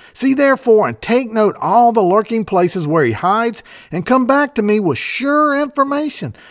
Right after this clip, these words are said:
Then I will go with you, and if he is in the land, I will search him out among all the thousands of Judah." And they arose and went to Ziph ahead of Saul. Wow, look at this heart. David is in amongst the, these people,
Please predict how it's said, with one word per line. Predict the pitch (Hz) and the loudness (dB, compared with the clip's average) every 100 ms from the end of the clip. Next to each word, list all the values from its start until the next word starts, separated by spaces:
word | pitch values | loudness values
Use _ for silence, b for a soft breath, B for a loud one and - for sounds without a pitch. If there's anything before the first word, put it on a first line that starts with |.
| B - | B 0
Then | 240 247 | 2 4
I | 269 294 | 4 2
will | 269 | -2
go | 226 247 | 2 2
with | 226 226 269 - | 2 0 -4 -2
you, | 139 123 127 | -4 -4 -6
and | 170 202 | -2 -2
if | 190 | 0
he | 247 269 | 0 2
is | 254 | 0
in | 254 254 | 0 2
the | 247 | 2
land, | 156 127 139 | 0 -2 -2
I | |
will | 175 135 | -2 -2
search | - 214 240 254 - | -4 -2 -2 -2 -4
him | 247 196 | -2 0
out | 156 151 | -2 -2
among | 143 165 175 123 | -2 0 0 -2
all | 139 190 220 | 2 4 4
the | 220 | 2
thousands | 220 175 180 175 180 175 | 0 2 2 0 -2 -2
of | 151 | -2
Judah." | 147 160 104 - B B B - | -2 -2 -2 -8 B B B -8
And | 143 151 | -2 2
they | 180 | 4
arose | 147 120 165 202 202 190 | 4 4 4 8 6 6
and | 147 131 | 0 -2
went | 165 170 160 | -2 -4 -4
to | 117 | -4
Ziph | 104 165 170 160 | 0 0 0 -2
ahead | 117 104 147 | -6 -2 -2
of | 135 | -4
Saul. | - 120 85 - - _ _ _ _ | -4 -6 -6 -8 -16 _ _ _ _
Wow, | - 190 208 170 | -8 -4 -4 -2
look | 240 220 | -4 -4
at | 208 | 0
this | 226 - | 0 0
heart. | 151 117 139 | -4 -4 -2
David | 214 294 302 277 | 0 2 0 0
is | 220 | 0
in | 233 226 202 | 0 -2 -2
amongst | 175 196 247 285 220 - - | -2 0 -2 -2 -10 -10 2
the, | 381 392 | 2 2
these | - 226 220 | 0 -4 -4
people, | - 247 269 156 143 170 | -4 -4 -2 -4 -4 -6